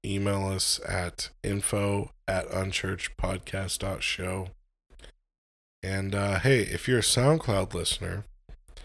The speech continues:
and you go to our SoundCloud page, <clears throat> there's a Support Unchurched, uh, Podcast covid nineteen banner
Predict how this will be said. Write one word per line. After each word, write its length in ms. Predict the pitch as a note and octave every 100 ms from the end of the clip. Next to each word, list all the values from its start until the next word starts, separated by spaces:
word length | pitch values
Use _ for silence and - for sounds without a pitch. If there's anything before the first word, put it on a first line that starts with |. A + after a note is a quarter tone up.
| - _ _ _
and 360 | - G2+ G#2 G#2
you 80 | G2+
go 140 | A2+
to 100 | B2+
our 120 | A2
SoundCloud 640 | F#2+ A2 A2+ A2+ - F2+ E2+
page, 460 | - F2 F2 - - _
<clears throat> 180 | _ - F3+ D#3+ C#3 G#2 - - _ _ _ _ _ - - - _ _
there's 220 | G#2 G2+ G2
a 380 | F#2+ F#2+ F2 - - _ - -
Support 600 | - - G2+ - B2 -
Unchurched, 760 | A2 G#2 - G2 G2 - - - _ _ - _ _ _ -
uh, 160 | F#2+ F2+
Podcast 880 | - G2 G2 - F#2 F2+ F#2 - - -
covid 360 | G#2+ G2 G2
nineteen 640 | F#2 F#2+ F#2+ - G2+ G2 -
banner 480 | F#2+ F#2+ F2+ F2